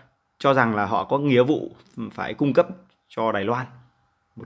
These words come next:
cái quốc gia mà Trung Quốc tuyên bố chủ quyền, các phương tiện để tự vệ mặc dù không có quan hệ ngoại giao chính thức với Đài Loan, làm cho Bắc Kinh Trung Quốc liên tục tức giận về điều đó. Lầu Năm Góc thì cho biết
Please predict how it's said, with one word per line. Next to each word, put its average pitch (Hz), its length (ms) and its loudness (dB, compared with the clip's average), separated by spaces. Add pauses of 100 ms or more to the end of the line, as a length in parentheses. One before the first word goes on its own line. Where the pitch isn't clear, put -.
cái 113 80 -10
quốc 131 180 -8
gia 113 380 0
mà 95 100 -12
Trung 95 220 -12
Quốc 131 220 -6
tuyên 113 200 2
bố 117 360 0
chủ 95 180 -8
quyền, 110 180 0 (720)
các 107 140 -14
phương 104 160 -8
tiện - 240 -4 (340)
để 92 200 -8
tự 101 140 -2
vệ 101 200 -4
mặc 107 180 -8
dù 101 300 -2
không 113 280 -4
có 117 60 0
quan 113 160 -2
hệ 110 160 -6
ngoại 98 200 -8
giao 104 140 -6
chính 123 160 -6
thức 185 120 -4 (440)
với 101 380 -6
Đài 98 120 -6
Loan, 101 200 -10 (520)
làm 95 240 -6
cho 98 400 -4 (380)
Bắc - 160 -6
Kinh 117 140 2
Trung 104 160 -6
Quốc 123 200 -4 (280)
liên 131 220 4
tục 131 120 2 (200)
tức - 140 -8
giận 98 220 -6
về 90 80 -12
điều 90 140 -12
đó. 90 160 -14 (680)
Lầu 135 140 8
Năm 135 140 4
Góc 165 160 0
thì 110 240 -4
cho 139 120 0
biết 165 200 -2